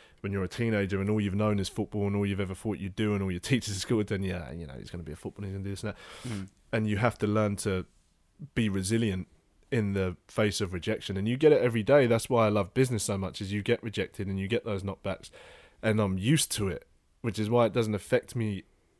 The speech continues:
Speaker 1: as much as it did anymore, because I'm used to that whole, well, I know that it's a mistake, first and foremost, for you to not do it. Not from an arrogant point of view, but just from a, a point of view of, I know what we do and I know what the others don't do.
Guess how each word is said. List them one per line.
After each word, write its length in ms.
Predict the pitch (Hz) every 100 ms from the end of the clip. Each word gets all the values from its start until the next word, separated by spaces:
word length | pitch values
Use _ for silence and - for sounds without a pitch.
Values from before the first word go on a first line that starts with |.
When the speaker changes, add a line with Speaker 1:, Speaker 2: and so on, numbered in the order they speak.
| _
Speaker 1:
as 160 | 117 95
much 300 | 107 - -
as 60 | 101
it 80 |
did 160 | 82 110
anymore, 360 | 104 95 95 90
because 320 | 95 107 101
I'm 160 | 95
used 320 | 95 117 110 -
to 100 | 101
that 320 | 101 95 - - _ _
whole, 300 | 110 98 95
well, 320 | 98 95 90 - - _ - _ _ _
I 100 | 110 104
know 280 | 104 98
that 220 | 95 92 - _ _ - _ _ _ _ _ -
it's 220 | 110 -
a 40 |
mistake, 640 | 101 90 - 107 107 - -
first 320 | 123 104 -
and 200 | 95 95
foremost, 400 | - 101 98 95
for 80 | -
you 80 | 95
to 140 | 98
not 180 | 95 90 -
do 160 | 104 98
it. 40 |
Not 160 | 139 -
from 120 | 113
an 60 |
arrogant 320 | 123 143 117 85
point 180 | 107
of 60 | 87
view, 140 | 101
but 160 | 92 92
just 160 | 113 -
from 200 | 113 -
a, 60 | 110 -
a 80 | 107
point 240 | - 98
of 60 | 101
view 180 | 104 95
of, 140 | 92 - - - _ _ _ -
I 120 | 120
know 160 | 120 113
what 160 | 107
we 160 | 113 110
do 100 | 98
and 80 | 101
I 80 | 98
know 100 | 95
what 120 | 90
the 80 | 98
others 160 | 90
don't 240 | 95 98 -
do. 240 | 78